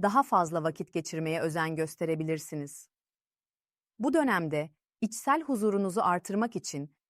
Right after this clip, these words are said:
meditasyon ve yoga gibi aktivitelerle ilgilenebilirsiniz. Sonuç olarak, Nisan iki bin yirmi beş, Başak ve yükselen Başak burçları için içsel değerlendirmeler,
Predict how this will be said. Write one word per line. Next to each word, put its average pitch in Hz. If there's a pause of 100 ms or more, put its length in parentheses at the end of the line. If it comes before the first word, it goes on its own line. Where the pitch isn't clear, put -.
(140)
meditasyon 220
ve 240
yoga 240
gibi 190
aktivitelerle 180
ilgilenebilirsiniz. 170 (840)
Sonuç 233
olarak, 151 (100)
Nisan 208
iki 220
bin 214
yirmi 208
beş, - (100)
Başak 226
ve 247
yükselen 226
Başak 214
burçları 185
için 196
içsel 220
değerlendirmeler, 147